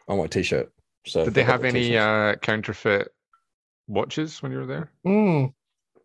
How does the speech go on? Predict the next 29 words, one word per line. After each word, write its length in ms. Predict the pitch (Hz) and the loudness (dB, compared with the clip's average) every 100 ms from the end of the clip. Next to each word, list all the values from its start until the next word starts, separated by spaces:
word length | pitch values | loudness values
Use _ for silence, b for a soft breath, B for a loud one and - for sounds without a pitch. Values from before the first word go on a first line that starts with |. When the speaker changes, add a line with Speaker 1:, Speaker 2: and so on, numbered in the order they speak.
| _ _ _ - | _ _ _ -2
Speaker 1:
They 100 | 147 | 2
did, 120 | 170 | 4
and 80 | 151 | 2
I 60 | |
couldn't 460 | 139 196 180 156 - | 2 2 0 -6 -6
find 260 | - 147 135 | 2 4 4
the 40 | |
place 220 | 143 131 | 2 0
again 260 | 131 131 131 | 2 -2 -2
when 100 | 120 | -2
we 60 | 113 | -6
were 80 | |
back 220 | 92 131 135 | -4 -4 -4
there 100 | 117 | -6
the 100 | 104 | -4
following 340 | 127 113 110 | -2 -2 -2
weekend 360 | 101 - 143 135 | -4 -4 -4 -2
'cause 80 | |
I 60 | 113 | -4
found 240 | - 160 | -4 -6
this 100 | 139 | -6
place 260 | - - - | -4 -4 -2
selling 300 | 110 95 90 | -2 -2 -2
gold 260 | 104 101 98 | 2 4 2
A 140 | 92 | 0
Ps 420 | - 107 87 - _ | -2 -6 -6 -12 _
off 160 | - 92 | -8 -2
Speaker 2:
Yeah. 200 | 135 107 | 2 4
Speaker 1:
shelves. 240 | 98 - | 2 -2